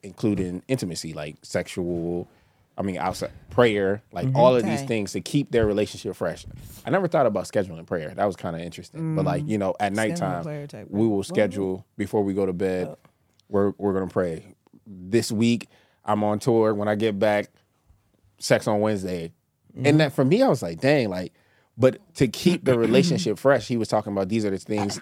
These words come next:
Speaker 1: boundaries that they had to set in place so that the intimacy didn't die out.
Speaker 3: Right.
Speaker 2: So I was talking to my friend about this. I won't say no names. And he was saying he has having some, some issues with his lady about, like, just sex. And I'm like, "Bro, you should schedule it." And I got this from, um, Kev on Stage and his wife.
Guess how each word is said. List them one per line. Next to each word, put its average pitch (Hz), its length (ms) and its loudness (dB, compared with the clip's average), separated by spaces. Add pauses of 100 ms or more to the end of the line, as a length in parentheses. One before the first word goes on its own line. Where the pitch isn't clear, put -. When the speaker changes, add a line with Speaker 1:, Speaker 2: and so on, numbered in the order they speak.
(120)
Speaker 1:
boundaries 120 480 4
that 95 140 -4
they 107 80 0
had 107 120 -4
to - 60 -8
set - 240 -2
in 92 120 -10
place 135 440 0 (320)
so 147 160 4
that 113 220 2
the 110 120 -2
intimacy 117 680 -2
didn't 101 320 0
die 95 240 2
out. 160 100 2
Speaker 3:
Right. 156 240 -6 (180)
Speaker 2:
So - 180 0
I 139 80 8
was 156 120 2
talking 139 260 2
to 139 60 -2
my 127 140 2
friend 127 180 2
about 110 160 2
this. 117 100 2
I 123 60 4
won't 120 160 2
say 123 100 -2
no 113 80 0
names. 107 300 0 (640)
And 139 60 6
he 165 60 8
was 156 100 4
saying 143 160 2
he 139 60 6
has 131 120 4
having 123 200 2
some, 117 260 -2
some - 180 -4
issues 117 260 0
with 113 140 0
his 110 160 -2
lady 113 400 0
about, 110 280 0
like, 98 180 -4
just - 200 -6
sex. - 320 -4 (640)
And 127 120 4
I'm 131 120 4
like, 117 240 2
"Bro, 160 160 4
you 123 100 0
should 131 260 2
schedule 139 360 0
it." - 160 -12
And 131 80 2
I 185 80 4
got 170 220 0
this 127 120 -2
from, 113 360 -2
um, 110 220 0
Kev 135 240 2
on 127 140 0
Stage 117 260 0
and 113 100 0
his 107 100 -2
wife. 98 260 -4